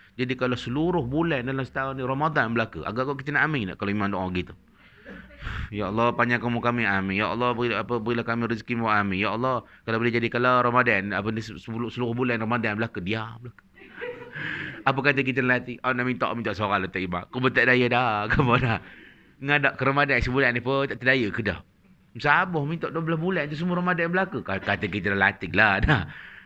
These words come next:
Tapi bagi orang mukmin yang sayang, cinta, kasih Ramadan, itulah harapan dia. Walaupun kita berpuasa kan, menahan diri daripada la-, makan dan minum dan perkara boleh batalkan puasa mana kendak nafsu kita,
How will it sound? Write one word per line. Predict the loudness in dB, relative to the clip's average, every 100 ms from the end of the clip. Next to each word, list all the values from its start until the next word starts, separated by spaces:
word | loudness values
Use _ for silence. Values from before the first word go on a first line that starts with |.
| _
Tapi | -4 2 2
bagi | 4
orang | 4 2 0
mukmin | -2 -2 -2 -2 -4
yang | -4 -2
sayang, | 0 2 2 0
cinta, | -4 -2 -2
kasih | -2 -2 0
Ramadan, | 0 0 -2 -2 -2 -4 -12 -20 -16 -10
itulah | -6 -2 -2
harapan | -2 -4 -4 -6 -6 -10
dia. | -14 _ _ _ -4
Walaupun | 0 0 0 -4
kita | -4
berpuasa | -4 -2 -4 -4 -4 -4 -2
kan, | -4 -6 -8 _ _ _ -8
menahan | -2 -2 0
diri | -2 -2
daripada | -4 -4 -2
la-, | -2 0
makan | -2 -2 -2 -2
dan | -2 -2
minum | 0 0
dan | -2 -2
perkara | -4
boleh | -2 -2
batalkan | -2 -4 -6 -6 -8
puasa | -8 -6 -4
mana | -4 -4
kendak | -4 -4 -4
nafsu | -4 -6 -6 -4
kita, | -6 -4 -6